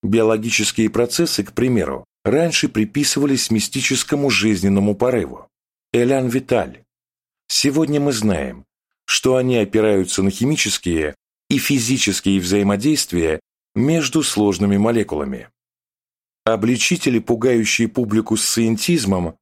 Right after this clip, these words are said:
часто путают постижимость с грехом под названием редукционизм, анализом сложных систем посредством разложения их на более простые части, или, если верить таким обвинениям,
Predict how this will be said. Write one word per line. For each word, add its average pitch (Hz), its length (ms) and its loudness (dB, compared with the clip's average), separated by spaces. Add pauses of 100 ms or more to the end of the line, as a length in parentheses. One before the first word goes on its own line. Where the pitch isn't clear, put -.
(120)
часто 127 520 0
путают 104 460 -2
постижимость 110 880 -2 (140)
с 95 140 -4
грехом 123 420 0
под 104 180 -2
названием 135 840 0 (100)
редукционизм, 123 960 -2 (680)
анализом 107 720 0
сложных 101 480 0
систем 120 600 -2 (180)
посредством 147 680 0
разложения 107 680 2
их 151 160 -2
на 120 140 0
более 135 360 2
простые 131 460 0
части, - 580 -4 (600)
или, 120 640 2
если 117 380 0
верить 104 320 2
таким 104 300 0
обвинениям, 95 760 -2